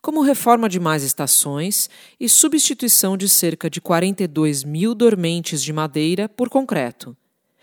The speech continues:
Serão trocados também noventa mil metros de trilhos. E até dois mil e vinte e quatro deverá ser implantado um novo sistema de sinalização.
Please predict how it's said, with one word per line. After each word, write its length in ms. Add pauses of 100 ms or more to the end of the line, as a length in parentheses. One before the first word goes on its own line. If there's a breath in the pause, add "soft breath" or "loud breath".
(280 loud breath)
Serão 360
trocados 720
também 340
noventa 640
mil 280
metros 540
de 100
trilhos. 720 (440 soft breath)
E 100
até 300
dois 200
mil 140
e 40
vinte 180
e 60
quatro 500
deverá 340
ser 240
implantado 760
um 80
novo 440
sistema 480
de 100
sinalização. 840